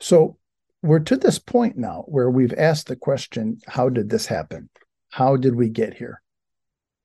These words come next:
What's changed? What changed in America? What,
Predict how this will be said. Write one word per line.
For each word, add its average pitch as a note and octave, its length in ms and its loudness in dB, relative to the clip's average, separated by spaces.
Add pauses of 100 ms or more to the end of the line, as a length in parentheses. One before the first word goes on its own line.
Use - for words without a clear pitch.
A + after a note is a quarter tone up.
What's - 300 0
changed? - 760 -6 (1300)
What - 160 -2
changed C#3+ 420 4
in A#2 100 2
America? G#2+ 640 -6 (1400)
What, - 440 -2